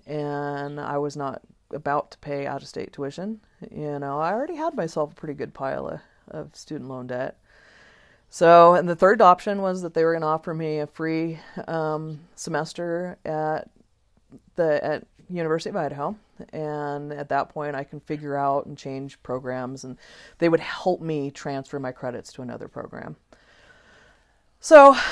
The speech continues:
I was kinda flipping out a little bit, you know, going like, "I had a plan. I had a plan. Once again, I had a plan, and it wasn't gonna work."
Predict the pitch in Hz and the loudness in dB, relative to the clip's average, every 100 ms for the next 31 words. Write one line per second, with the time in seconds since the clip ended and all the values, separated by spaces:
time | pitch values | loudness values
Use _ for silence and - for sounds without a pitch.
0 | - - 240 285 285 - - - 226 175 | -6 -2 6 8 8 4 -10 -2 0 0
1 | 165 - 180 170 143 143 151 139 139 147 | -4 -4 -4 -2 0 2 0 0 2 2
2 | 226 190 180 156 208 180 190 202 214 - | 2 -2 -6 -6 -4 -4 -2 0 -2 -2
3 | - 240 220 240 392 370 - 285 392 427 | -2 -2 0 0 0 -2 -2 -2 -2 -4
4 | 147 131 - - 240 247 285 311 330 277 | -4 -6 -12 -8 -6 -4 -4 -4 -6 -8
5 | 277 - 302 320 262 - 226 277 302 - | -8 -6 -6 -6 -8 -8 -4 -4 -4 -10
6 | 240 294 254 196 202 233 262 240 240 254 | -8 -6 -6 -8 -10 -10 -10 -10 -8 -6
7 | 240 175 165 170 156 - 185 196 202 208 | -6 -8 -8 -10 -10 -4 -4 -4 -8 -6
8 | 202 190 165 | -4 -4 -6